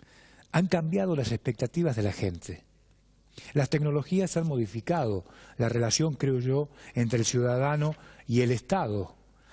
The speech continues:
permitiendo mayor transparencia y más rendición de cuentas. El episodio de ayer fue un gesto de transparencia del gobierno hacia la opinión pública. Esto no pasaba desde hace años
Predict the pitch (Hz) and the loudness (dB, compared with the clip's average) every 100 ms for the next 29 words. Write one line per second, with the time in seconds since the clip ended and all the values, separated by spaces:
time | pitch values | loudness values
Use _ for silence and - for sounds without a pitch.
0 | - 131 123 123 165 165 135 127 147 143 | -4 -2 0 2 0 0 0 0 0 -2
1 | 127 - 120 139 139 147 151 - - - | -4 0 0 0 0 0 -2 -4 -20 -20
2 | _ _ _ - 127 127 143 127 113 104 | _ _ _ -4 -2 0 0 0 -2 -2
3 | - 110 104 95 82 - 87 - - _ | -2 -2 -2 -4 -6 -8 -10 -10 -18 _
4 | _ _ _ - - 135 135 139 - 190 | _ _ _ -10 0 2 2 0 0 0
5 | 185 151 135 123 143 156 170 - _ _ | 0 0 0 0 0 -2 -4 -16 _ _
6 | _ _ - - 151 143 - 156 - 127 | _ _ -10 -2 0 0 -2 -2 0 -2
7 | 107 104 - 110 113 123 - 131 131 - | -2 -4 -2 0 0 -2 -2 -2 -4 -10
8 | - - - 120 107 117 127 127 131 135 | -20 -20 -4 -2 0 0 0 0 -2 -2
9 | 120 110 104 110 110 110 98 85 87 90 | -2 -2 -2 -2 -2 -2 -4 -6 -6 -10
10 | - _ _ - 139 170 151 135 - 156 | -12 _ _ -4 -2 -2 0 0 2 0
11 | 147 - - - _ _ _ - 117 143 | -2 -6 -20 -20 _ _ _ -4 0 0
12 | - 131 - _ _ _ _ - 120 95 | 0 -2 -4 _ _ _ _ -4 -4 -4
13 | - - - | -8 -14 -18